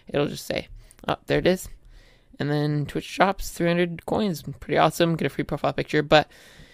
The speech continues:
yeah, right now, I'm just gonna do, be doing some gameplay in each mode. And, uh, yeah, just giving my first opinions on Pearl. And hopefully I get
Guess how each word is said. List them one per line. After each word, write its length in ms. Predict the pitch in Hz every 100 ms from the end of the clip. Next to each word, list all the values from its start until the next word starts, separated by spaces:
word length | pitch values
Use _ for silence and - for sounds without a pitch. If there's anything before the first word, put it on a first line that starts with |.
| - - - _ -
yeah, 160 | 208
right 200 | 202 196
now, 240 | 156 165 185
I'm 180 | 175 -
just 140 | -
gonna 180 | 160 147
do, 120 | 147
be 220 | - 147
doing 220 | 135 143
some 160 | 139 135
gameplay 580 | 139 143 151 143 143 -
in 240 | 127 135
each 220 | 127 131 -
mode. 460 | 143 156 151 151 - _ -
And, 460 | 135 139 135 135 135
uh, 280 | - - 151 - - _ _ - - - -
yeah, 140 | 170
just 160 | 156 -
giving 160 | 160 170
my 100 | 160
first 200 | 170 -
opinions 600 | - 170 165 165 160 - -
on 420 | 147 151 156 156 - - - -
Pearl. 240 | - 180
And 160 | 160 143
hopefully 300 | 151 180 170
I 80 | 151
get 280 | 156 156